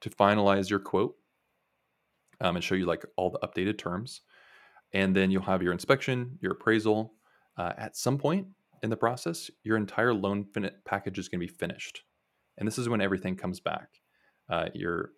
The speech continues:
appraisal came back, all your documents are submitted. There's gonna be something called a title report that your lender is gonna get on your behalf that most people don't even know happens. Um, when they put all that together in the file, you're gonna get something called,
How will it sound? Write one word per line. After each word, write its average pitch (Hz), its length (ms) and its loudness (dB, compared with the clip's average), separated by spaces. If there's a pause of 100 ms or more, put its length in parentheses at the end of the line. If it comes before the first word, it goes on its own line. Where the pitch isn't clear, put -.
(100)
appraisal 110 420 2
came 104 260 -4
back, 95 380 2 (140)
all 95 140 4
your 87 100 0
documents 95 560 -4
are 95 120 -2
submitted. 95 460 -8 (460)
There's - 140 -6
gonna 95 140 2
be 92 60 0
something 92 280 -2
called 90 200 -2
a 87 40 -2
title 107 400 0
report 107 460 2
that - 100 -8
your 95 120 -2
lender 101 240 -2
is 101 100 -4
gonna 98 140 -4
get 98 140 -2
on 98 100 -2
your 98 80 -4
behalf 101 500 -6
that 92 140 -8
most 95 200 -6
people 95 180 -4
don't 95 180 -2
even 92 160 -4
know 90 100 -6
happens. 95 520 -2 (520)
Um, 85 380 -6
when 113 140 2
they 120 80 4
put 135 140 4
all 131 100 6
that 113 140 -2
together 110 300 4
in 107 60 0
the 95 60 -2
file, 120 500 0
you're 101 100 -4
gonna 98 140 0
get 95 160 -2
something 92 280 -6
called, 90 340 -2